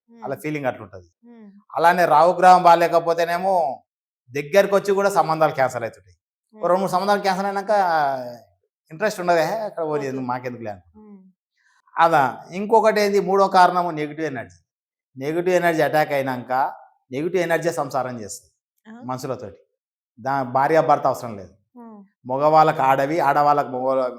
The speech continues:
Speaker 2: మగ ఎనర్జీలు పట్టుకొని సేమ్ భార్య ఉన్నట్టు, భర్త ఉన్నట్టే ఫిజికల్గా సంసారం చేస్తుంది.
Speaker 1: అది ఆత్మ అంటున్నారు, నెగిటివ్ ఎనర్జీ.
Speaker 2: ఆత్మ ఫిజికల్గా సంసారం చేస్తుంది.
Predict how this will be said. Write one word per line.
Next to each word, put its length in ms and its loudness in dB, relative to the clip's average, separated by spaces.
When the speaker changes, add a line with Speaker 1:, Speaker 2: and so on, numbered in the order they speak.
Speaker 2:
మగ 180 -4
ఎనర్జీలు 460 -6
పట్టుకొని 580 -10
సేమ్ 420 2
భార్య 260 6
ఉన్నట్టు, 380 0
భర్త 340 0
ఉన్నట్టే 680 -2
ఫిజికల్గా 540 2
సంసారం 520 -4
చేస్తుంది. 560 -20
Speaker 1:
అది 160 -16
ఆత్మ 460 -14
అంటున్నారు, 540 -12
నెగిటివ్ 440 -14
ఎనర్జీ. 220 -14
Speaker 2:
ఆత్మ 720 0
ఫిజికల్గా 440 -2
సంసారం 460 0
చేస్తుంది. 320 -10